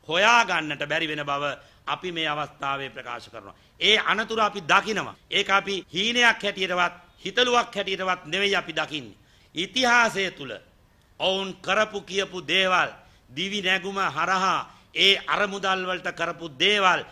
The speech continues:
මේ රටේ ජනතාව හොඳ ආකාරව දන්නවා. ඒ වගේම ආණ්ඩුව, ආණ්ඩුව පිළිබඳව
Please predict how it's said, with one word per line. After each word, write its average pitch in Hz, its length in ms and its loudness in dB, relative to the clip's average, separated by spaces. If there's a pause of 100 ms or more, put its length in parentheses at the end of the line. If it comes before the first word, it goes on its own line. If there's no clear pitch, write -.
(160)
මේ 185 400 -2
රටේ 170 440 -2
ජනතාව 156 600 0 (380)
හොඳ 151 180 -8
ආකාරව 135 580 -2
දන්නවා. 101 480 -10
ඒ 170 200 2
වගේම 202 420 2 (520)
ආණ්ඩුව, 185 480 2 (540)
ආණ්ඩුව 185 500 0 (160)
පිළිබඳව 156 540 -4